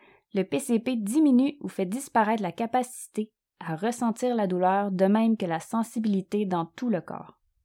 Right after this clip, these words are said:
Il produit ainsi un effet semblable à une anesthésie générale.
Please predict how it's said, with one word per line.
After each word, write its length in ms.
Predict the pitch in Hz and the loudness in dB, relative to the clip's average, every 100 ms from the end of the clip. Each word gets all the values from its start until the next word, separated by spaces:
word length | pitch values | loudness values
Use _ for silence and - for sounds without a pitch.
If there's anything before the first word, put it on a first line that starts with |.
| _ _ - | _ _ -8
Il 160 | - 175 | -6 -4
produit 360 | - 180 202 | -2 0 2
ainsi 460 | 247 233 - 269 285 | 2 0 -4 -8 -6
un 160 | 180 175 | -2 0
effet 320 | 185 - 196 | -2 -2 -4
semblable 580 | 190 254 240 208 214 220 - | -2 0 0 2 2 0 -4
à 100 | 170 | -2
une 140 | 185 | 2
anesthésie 760 | 202 226 226 208 190 185 220 - | 2 2 0 -4 -4 -4 -8 -8
générale. 580 | 196 202 180 156 165 196 | -4 -2 -2 -6 -10 -14